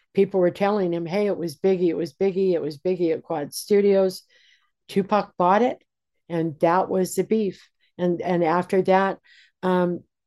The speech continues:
uh, Biggie couldn't get a hold of him. He didn't, he's, you know, "You tried to shoot me, you tried to shoot me." And that was the nexus and the start of the East Coast, West Coast rap war.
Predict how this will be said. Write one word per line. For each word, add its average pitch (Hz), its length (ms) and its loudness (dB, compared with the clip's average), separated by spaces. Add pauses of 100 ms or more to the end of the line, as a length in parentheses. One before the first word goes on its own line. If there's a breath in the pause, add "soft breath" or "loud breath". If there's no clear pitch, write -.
uh, 175 160 -4
Biggie 185 540 2
couldn't 190 280 0
get 175 180 2
a 160 60 2
hold 185 280 2
of 202 120 0
him. 202 360 -4
He 165 100 -6
didn't, 170 400 -2 (240 loud breath)
he's, 170 180 -2
you 175 300 0
know, 170 140 4
"You 165 240 0
tried 175 320 2
to 165 80 -4
shoot 185 280 -2
me, 170 120 -4
you 170 120 0
tried 170 280 -4
to 165 80 -6
shoot 175 260 -6
me." 190 140 -2
And 175 180 -2
that 190 260 0
was 185 460 0 (380 loud breath)
the 170 160 2
nexus 185 880 -2
and 185 360 -2
the 180 120 -2
start 170 580 -2 (320 soft breath)
of 160 220 -6
the 151 260 -4
East 175 300 0
Coast, 160 400 -2
West 151 340 -4
Coast 151 360 -6
rap 131 260 -6
war. - 340 -6